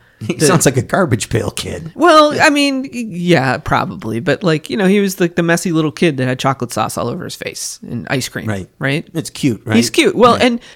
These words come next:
Speaker 2: you know, when he was a little kid, he was this blonde, very blue-eyed, cute, you know, uh, uh, baby-faced looking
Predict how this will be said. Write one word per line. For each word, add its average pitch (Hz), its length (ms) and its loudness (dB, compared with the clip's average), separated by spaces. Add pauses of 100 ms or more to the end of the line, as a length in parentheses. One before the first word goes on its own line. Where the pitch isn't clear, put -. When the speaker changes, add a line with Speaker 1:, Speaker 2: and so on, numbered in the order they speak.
(120)
Speaker 2:
you 349 80 -2
know, 254 160 2
when 247 180 4
he 247 160 2
was 254 200 -2
a 233 40 0
little 170 280 0
kid, 254 380 0
he 202 140 -4
was 180 200 -4
this 156 120 -6
blonde, 156 720 0
very 185 600 4
blue-eyed, 147 880 2
cute, - 720 -4 (300)
you 165 140 0
know, 151 480 0
uh, 143 460 -2
uh, 131 280 -4 (920)
baby-faced 175 760 2
looking 190 500 -2